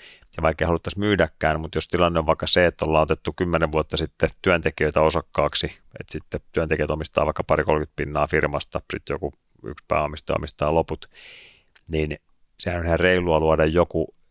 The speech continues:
exit-mekanismi ja valuaatio saada sille firmalle sit listaamalla se pörssiin, ottaa vähän ulkopuolisia omistajia, jonka jälkeen sitten nämä työntekijätkin eläköityessään tai muuten elämäntilanteiden muuttuessa, ne pääsevät sitten myymään niitä osakkeita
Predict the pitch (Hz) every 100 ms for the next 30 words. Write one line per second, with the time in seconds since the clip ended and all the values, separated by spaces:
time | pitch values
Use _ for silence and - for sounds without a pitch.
0 | - 85 - - 95 - 82 - 87 85
1 | 80 78 - 80 80 78 - - 87 90
2 | 85 80 78 78 85 78 - 78 87 82
3 | 76 76 80 - - - _ - 92 104
4 | 110 - 85 90 87 87 - 82 - -
5 | 80 78 76 _ - - - 80 78 78
6 | 76 78 76 76 76 - 76 76 78 76
7 | 76 76 78 73 80 73 71 78 73 -
8 | 78 73 - 78 78 78 73 78 73 -
9 | 78 76 76 76 78 - - - 78 78
10 | 73 76 78 78 - 80 80 - 80 -
11 | 87 87 85 - - 87 85 80 78 78
12 | 78 - 78 - - 120